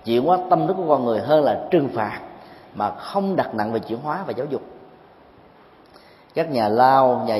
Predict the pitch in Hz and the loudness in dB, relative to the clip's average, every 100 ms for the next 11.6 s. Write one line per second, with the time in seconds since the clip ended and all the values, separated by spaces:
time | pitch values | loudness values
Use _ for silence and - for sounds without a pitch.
0 | 104 131 131 131 147 - - - - - | 0 2 2 0 -4 -8 -14 -18 -20 -20
1 | - - - 135 123 139 151 190 214 - | -20 -18 -2 -2 0 2 4 4 0 -8
2 | - - - - - - - - - - | -14 -18 -20 -20 -20 -20 -20 -20 -20 -20
3 | - - 147 160 156 143 143 - 120 104 | -16 -10 -6 -2 2 2 2 -2 -4 -2
4 | 107 151 202 107 - 101 113 101 107 104 | 2 2 2 -2 -2 -4 -4 -4 -4 -4
5 | 110 107 98 - - - - - _ _ | -6 -6 -8 -8 -14 -20 -20 -20 _ _
6 | - _ _ _ _ _ _ - - - | -20 _ _ _ _ _ _ -20 -20 -20
7 | - - - _ _ - - - - - | -20 -20 -20 _ _ -20 -20 -20 -14 -4
8 | 117 127 120 113 110 113 117 139 139 113 | -2 6 6 6 4 2 4 2 4 2
9 | 107 113 120 156 165 185 202 123 107 - | 2 0 -2 2 4 4 4 2 -2 0
10 | 143 139 135 135 123 107 107 - - - | 0 0 -2 -6 0 0 0 -6 -12 -14
11 | - - - - 101 156 | -18 -20 -20 -10 -4 -2